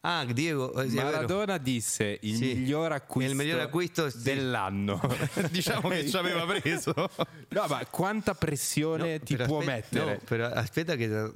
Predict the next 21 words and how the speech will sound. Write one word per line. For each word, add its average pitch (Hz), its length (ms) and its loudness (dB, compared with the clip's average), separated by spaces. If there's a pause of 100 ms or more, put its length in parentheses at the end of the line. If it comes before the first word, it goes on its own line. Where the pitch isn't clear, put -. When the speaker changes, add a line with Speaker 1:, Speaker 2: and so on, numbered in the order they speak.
Speaker 1:
te 113 100 -6
racconto. 101 640 -2
Io 190 140 0
arrivo 143 280 0
in 110 60 0
Italia 147 360 -2
nel 120 120 0
novantacinque. 104 680 -2 (520)
Arrivo, 135 640 -2 (420)
presentazione 113 600 0
alla 120 140 0
Terrazza 117 360 0
Martini, 135 500 -2 (880)
diluvio 117 520 0
universale, 107 680 0 (600)
Milano. 113 520 -2 (1900)
All'epoca 123 500 -2
potevano 113 340 0
giocare 113 280 0
tre 123 160 0
stranieri. 101 540 -2